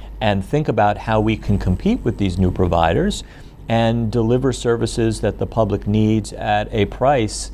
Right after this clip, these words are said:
that is competitive with all of these services. I think that is the challenge that we face as a profession. I think we can meet that challenge,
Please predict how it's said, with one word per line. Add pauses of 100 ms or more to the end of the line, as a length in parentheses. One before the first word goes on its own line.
(320)
that
is
competitive (300)
with
all
of
these
services.
I
think
that
is
the
challenge
that
we
face
as
a
profession. (300)
I
think
we
can
meet
that
challenge,